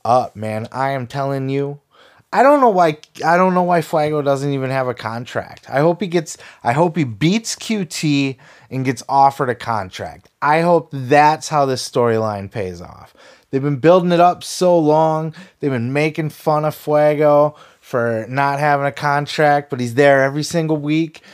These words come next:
He's getting along with everybody. He fits right in just like a fucking glove, right? He's in all the skits. He's in all the videos and shit. He's fucking, he's fucking palling it up with Cody Rhodes. They got a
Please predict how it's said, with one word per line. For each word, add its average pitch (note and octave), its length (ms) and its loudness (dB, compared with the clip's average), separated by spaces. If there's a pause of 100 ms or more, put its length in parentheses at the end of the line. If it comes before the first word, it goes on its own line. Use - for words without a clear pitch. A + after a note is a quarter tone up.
(140)
He's B2 180 -8
getting D3 320 0
along D3+ 440 2
with D3+ 120 -2
everybody. D3+ 560 0
He D3 120 -6
fits C#3+ 420 -6
right D#3+ 200 2
in D#3+ 260 -2
just D3 180 -8
like D#3+ 160 -2
a - 20 -12
fucking D#3+ 460 -6
glove, E3 400 2
right? D#3+ 240 0
He's D#3 160 -4
in D3 100 -2
all C#3+ 220 0
the D3+ 60 -2
skits. D3+ 520 -4
He's D3 220 -8
in D3+ 100 -2
all D3 260 -2
the C#3 220 0
videos C#3+ 480 0
and C#3+ 180 -6
shit. D3 600 -2 (640)
He's B2+ 160 -10
fucking, C#3 840 -2 (300)
he's B2+ 180 -12
fucking D3+ 520 0
palling E3 520 -2
it D#3 140 0
up D3+ 200 0
with D3 200 -8
Cody D#3+ 340 2
Rhodes. D3+ 480 2
They D3 140 -2
got D3 160 0
a B2 260 -2